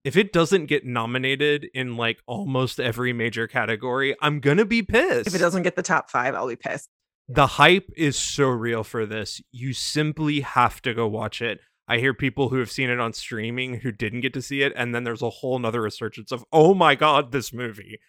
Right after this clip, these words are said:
Speaker 2: Yep.
Speaker 1: Everyone who sees it agrees.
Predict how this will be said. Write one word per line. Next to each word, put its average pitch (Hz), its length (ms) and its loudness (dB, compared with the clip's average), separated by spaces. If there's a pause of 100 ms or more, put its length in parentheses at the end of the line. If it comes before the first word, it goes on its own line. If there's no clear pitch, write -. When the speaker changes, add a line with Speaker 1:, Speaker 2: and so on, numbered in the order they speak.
Speaker 2:
Yep. 170 240 -10
Speaker 1:
Everyone 156 600 4
who 127 160 -2
sees 120 340 -6
it 110 240 -2
agrees. 98 640 -10